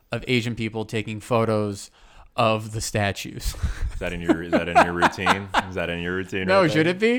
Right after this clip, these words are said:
Speaker 1: be?
Speaker 2: I, that's, that's great.
Speaker 1: <laughs>
Speaker 2: 'Cause that's, like, the whole thing,
Speaker 1: Dude,
Speaker 2: like
Speaker 1: they take photos of everything. What, what is that? Like, I see Asian people who are always taking photos of, like, I'm like, "Why are you taking a photo of that? Like, are you ever gonna look at that again?"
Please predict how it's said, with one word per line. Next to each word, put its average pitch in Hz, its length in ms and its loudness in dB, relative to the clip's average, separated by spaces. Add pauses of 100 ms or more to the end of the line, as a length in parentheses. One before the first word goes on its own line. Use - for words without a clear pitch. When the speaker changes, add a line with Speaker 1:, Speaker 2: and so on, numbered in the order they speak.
(160)
Speaker 1:
be? - 80 -20
Speaker 2:
I, - 160 -12 (380)
that's, - 360 -14 (120)
that's - 200 -10
great. 101 500 -2
Speaker 1:
<laughs> - 0 -
Speaker 2:
'Cause - 680 2 (320)
that's, 117 160 -2
like, 120 140 -2
the 110 80 -2
whole 107 180 0
thing, 120 160 -6
Speaker 1:
Dude, 269 120 -4
Speaker 2:
like 262 180 0
Speaker 1:
they - 20 -10
take 311 320 2
photos 247 380 6
of 202 180 -6
everything. 233 760 -2 (240)
What, 247 280 -4
what 247 160 0
is 359 220 -4
that? - 380 -10 (180)
Like, 170 180 -2
I 220 80 -2
see 262 320 -2
Asian 208 300 -6
people 170 440 -6
who 170 100 -2
are - 140 -4 (100)
always 202 420 2
taking 202 320 -2
photos 175 420 0
of, 139 240 -6
like, 151 180 -2
I'm 151 120 -4
like, 156 180 -4
"Why 185 120 -4
are - 20 -4
you 247 80 -4
taking 233 280 -4
a 185 60 -2
photo 208 300 -4
of 135 60 -4
that? 117 260 -8
Like, 147 160 -10
are - 80 -10
you 180 240 -6
ever 151 240 -6
gonna 208 260 -4
look 143 200 -6
at - 100 -10
that 196 160 -6
again?" 127 480 -8